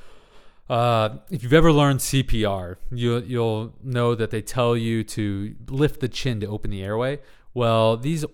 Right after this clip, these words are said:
oral devices are doing just that. So they're mo-, they're moving the, the jaw forward, advancing. Man-, they're, sometimes they're called mandibular advancement devices, uh,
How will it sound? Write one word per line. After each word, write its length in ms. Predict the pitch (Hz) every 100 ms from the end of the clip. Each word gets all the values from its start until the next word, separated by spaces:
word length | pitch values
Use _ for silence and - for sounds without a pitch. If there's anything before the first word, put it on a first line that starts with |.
| -
oral 300 | 139 135 139
devices 500 | 127 113 113 - 104
are 80 | 98
doing 340 | 104 104 101
just 280 | 98 95 -
that. 260 | 90 82
So 140 | - 101
they're 380 | 110 107 101 -
mo-, 220 | 127 135 -
they're 200 | 127 107
moving 500 | 110 131 131 165 170
the, 140 | 147 -
the 200 | - 117
jaw 380 | 107 110 110 127
forward, 800 | 107 - 143 139 98 92 98 110
advancing. 640 | 104 98 107 127 143 143 139 -
Man-, 180 | 113 110
they're, 120 | 113
sometimes 400 | 104 127 131 117
they're 60 | 110
called 240 | - 104
mandibular 400 | 104 101 107 104
advancement 460 | 98 101 104 - 92
devices, 560 | 95 92 92 - 113 - - _ - -
uh, 400 | 95 95 98 101